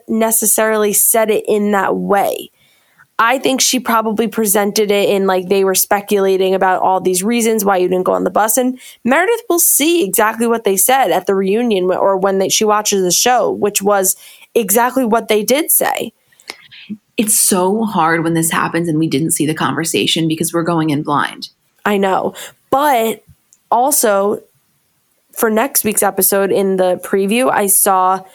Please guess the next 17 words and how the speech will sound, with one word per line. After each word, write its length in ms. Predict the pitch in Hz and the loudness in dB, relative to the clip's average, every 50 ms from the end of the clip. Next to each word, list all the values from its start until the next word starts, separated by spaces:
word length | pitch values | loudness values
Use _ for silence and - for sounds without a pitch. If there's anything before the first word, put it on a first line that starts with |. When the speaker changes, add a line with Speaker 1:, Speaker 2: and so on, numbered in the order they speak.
| - - _ _ _ _ _ - | -20 -20 _ _ _ _ _ -4
Speaker 1:
Lisa 580 | 214 208 202 233 233 226 - - 247 220 214 - | -2 0 0 0 0 0 0 2 2 2 2 2
and 360 | - 190 185 180 190 190 - - _ _ _ | 0 0 0 0 0 -2 -4 -8 _ _ _
Heather 560 | - - - - - 247 254 247 220 214 202 190 | -18 -12 -6 -2 0 0 0 2 2 0 0 0
sitting 380 | - - - 208 202 196 196 | 0 0 0 0 0 0 0
down 300 | 190 190 190 190 185 190 | 2 2 2 2 0 0
and 100 | 185 185 | 0 0
they're 140 | 185 190 190 | 0 0 0
talking 440 | 185 - - 202 202 196 - 196 185 | -2 -2 -2 -2 -2 -2 -2 -2 0
about 280 | 180 185 185 180 180 | 0 2 2 2 2
it 160 | 185 190 196 - | 2 2 2 2
and 160 | 208 202 196 | 0 0 0
they're 100 | 196 190 | 0 -2
comparing 800 | 196 - 208 196 - - 233 240 262 247 226 208 196 214 202 - - - - - _ _ _ _ _ _ _ _ - 208 - | -2 -2 -4 -4 -4 -2 -2 0 0 2 2 0 0 -2 -2 -6 -8 -16 -20 -20 _ _ _ _ _ _ _ _ -12 -8 -2
back 320 | - 247 226 240 269 254 - | 0 2 2 2 0 0 -2
to 100 | 247 240 | -2 0
square 380 | - - - 233 220 220 226 | 0 0 0 0 0 0 0
one 500 | 208 214 233 277 294 247 196 190 220 240 | 0 2 2 2 2 2 2 0 0 -2